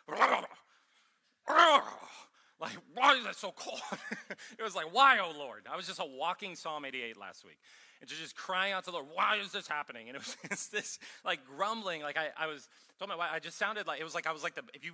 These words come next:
encountered me, you would swear you encountered the Penguin from Batman. Like, I was just walking around the, like, the block, like, <laughs> everywhere I went last week. And, and, and eventually, and then I'm studying this passage, and I'm like, "Lord, open my heart to where I'm grumbling."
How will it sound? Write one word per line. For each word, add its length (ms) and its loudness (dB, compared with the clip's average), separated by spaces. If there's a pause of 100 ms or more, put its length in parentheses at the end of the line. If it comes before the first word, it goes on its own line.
encountered 480 -6
me, 240 -10
you 80 -12
would 180 -8
swear 400 -6
you 200 -8
encountered 360 -6
the 60 -12
Penguin 400 -14
from 140 -18
Batman. 360 -18 (360)
Like, 120 0
I 40 -2
was 80 -8
just 180 -10
walking 340 -2
around 340 0
the, 160 -4
like, 180 -4
the 80 -10
block, 200 -14 (880)
like, 100 -6
<laughs> 80 -4 (1080)
everywhere 460 4
I 100 6
went 220 -4
last 260 -16
week. 140 -20 (720)
And, 280 2
and, 160 -6
and 120 -2
eventually, 380 0
and 100 -2
then 80 0
I'm 100 -2
studying 420 -2
this 140 -6
passage, 440 -4
and 80 -10
I'm 100 -6
like, 220 -8
"Lord, 460 -8
open 260 -10
my 140 -4
heart 240 -8
to 100 -20
where 140 -6
I'm 200 -8
grumbling." 380 -14